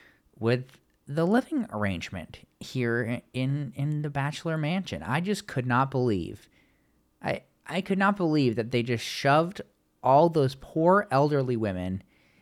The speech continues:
into that tiny space with freaking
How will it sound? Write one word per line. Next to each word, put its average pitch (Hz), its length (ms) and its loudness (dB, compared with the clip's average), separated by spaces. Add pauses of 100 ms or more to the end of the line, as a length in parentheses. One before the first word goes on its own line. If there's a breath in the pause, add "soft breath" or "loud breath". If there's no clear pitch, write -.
(320 soft breath)
into 131 640 0 (920)
that 131 200 2
tiny 147 400 -2
space 135 520 0
with 139 160 2
freaking 208 520 2